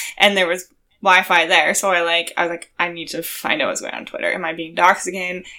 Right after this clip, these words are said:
Do we have, like, another Pretty Little Liars moment? What's going on in my life? I just need to know."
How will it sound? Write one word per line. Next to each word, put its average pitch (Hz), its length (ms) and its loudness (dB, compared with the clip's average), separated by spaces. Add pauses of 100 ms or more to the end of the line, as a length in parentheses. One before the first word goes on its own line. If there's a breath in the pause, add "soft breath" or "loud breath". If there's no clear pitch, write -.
(120)
Do 170 120 -2
we 165 140 -4
have, 165 200 -4
like, 165 160 -8
another 165 460 -8 (1300 soft breath)
Pretty 175 180 0
Little 170 160 0
Liars 190 320 8
moment? 185 300 0
What's 170 160 0
going 139 180 -2
on 90 180 0
in 107 60 -4
my 92 160 2
life? 98 220 2
I 95 100 0
just - 220 -6
need 87 160 -8
to - 60 -12
know." - 120 -2